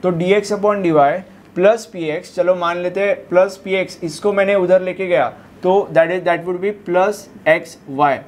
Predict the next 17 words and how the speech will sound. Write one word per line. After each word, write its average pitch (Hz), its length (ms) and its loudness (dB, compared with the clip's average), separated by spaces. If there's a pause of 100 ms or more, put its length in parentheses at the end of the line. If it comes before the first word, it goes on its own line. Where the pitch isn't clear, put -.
right? 147 280 -2
ये 156 220 0 (160)
इसको 147 260 -6
ignore 147 240 0
कर 127 180 -6
दो, 107 180 -8 (300)
and 185 240 2
is 170 180 0
equal 185 240 2
to 226 100 0 (120)
q। 202 160 0 (500)
अब 226 360 2 (340)
जो 165 200 6 (320)
p 220 180 4
और 262 160 4 (120)
x 214 280 2
है, 170 280 -2